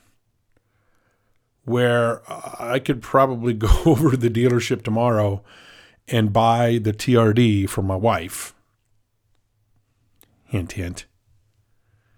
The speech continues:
And then, I don't know, later on in the year, run down and buy a Gladiator for me. Guess what? My wife has the truck she likes. I have the truck I like. And actually, it's a win-win for me because I wanted both.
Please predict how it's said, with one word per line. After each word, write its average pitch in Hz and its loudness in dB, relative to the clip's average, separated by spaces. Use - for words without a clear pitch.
And 175 -2
then, 190 6
I 175 10
don't 170 6
know, 143 6
later 147 6
on 151 6
in 147 2
the 143 2
year, 147 2
run 135 -2
down 139 2
and 135 -4
buy 135 6
a 131 2
Gladiator 131 4
for 135 -2
me. 147 2
Guess 135 0
what? 160 2
My 104 -6
wife 110 -2
has 117 0
the 120 -4
truck 113 -2
she 151 -2
likes. 110 -4
I 135 0
have 131 0
the 117 -2
truck 117 -2
I 147 8
like. 117 0
And 120 -2
actually, 123 2
it's 120 -2
a 120 2
win-win 120 2
for 117 -2
me 120 0
because 120 -2
I 113 2
wanted 113 -2
both. 113 -2